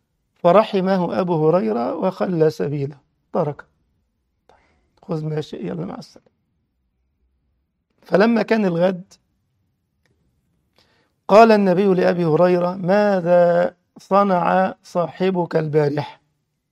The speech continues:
قال: "يا رسول الله، بأبي أنت وأمي، شكى حاجة وفقرا وعيالا فخليت سبيله." قال: "كذبك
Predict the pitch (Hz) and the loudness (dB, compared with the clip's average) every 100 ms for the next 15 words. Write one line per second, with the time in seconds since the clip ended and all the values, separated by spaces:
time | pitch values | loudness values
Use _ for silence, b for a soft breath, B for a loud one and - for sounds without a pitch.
0 | _ _ _ _ _ _ _ _ - 196 | _ _ _ _ _ _ _ _ -2 2
1 | 196 170 165 - 160 147 165 185 180 _ | 4 4 2 -4 -4 0 2 0 -2 _
2 | 214 196 170 190 170 170 151 151 143 147 | -4 -2 0 -2 -4 -6 -6 -6 -8 -14
3 | _ _ _ _ _ _ _ _ _ 208 | _ _ _ _ _ _ _ _ _ -8
4 | 202 170 - 170 160 156 165 156 147 - | -6 -6 -4 -4 -2 -4 -6 -8 -8 -8
5 | 165 147 151 151 - 156 175 196 214 247 | -10 -8 -8 -6 -6 -4 -4 -4 -6 -10
6 | _ _ _ _ _ _ _ _ _ 208 | _ _ _ _ _ _ _ _ _ -10
7 | - 202 208 208 165 175 156 151 156 143 | -6 -4 -4 -4 -8 -8 -8 -8 -8 -12
8 | - _ _ _ _ - 226 190 180 190 | -16 _ _ _ _ -8 -4 -4 -4 -4
9 | 165 147 - - | -4 -4 -10 -20